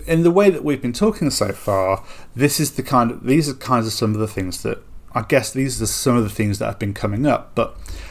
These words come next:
a new way of looking at this, or not a new way, but a li-, a way I like to think about this is this, um, again, Tina Sicker and I talked about this, but it's to talk about the work of, um,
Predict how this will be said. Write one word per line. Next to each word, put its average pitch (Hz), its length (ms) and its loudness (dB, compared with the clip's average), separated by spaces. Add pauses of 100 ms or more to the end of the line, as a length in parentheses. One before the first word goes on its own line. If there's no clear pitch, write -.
(220)
a 139 120 2
new 220 240 8
way 127 120 8
of 107 100 2
looking 104 300 -2
at 101 140 -4
this, - 360 -4
or 110 340 -2
not 98 200 2
a 120 60 2
new 131 240 4
way, 131 220 4
but - 160 -4
a 135 100 6
li-, 180 180 8
a 156 120 6
way 170 200 8
I 160 100 6
like 139 200 4
to - 60 -10
think 226 180 4
about 139 260 2
this 127 280 2
is 120 420 2
this, - 380 -2 (100)
um, 101 480 0
again, 139 760 2
Tina 113 300 2
Sicker 123 320 0
and 107 120 2
I 104 80 2
talked 104 300 -6
about 104 280 0
this, - 300 2 (460)
but 131 120 4
it's 123 200 0
to - 140 -6
talk 220 220 2
about 147 280 2
the 131 80 0
work 113 520 0
of, 104 580 0
um, 98 540 0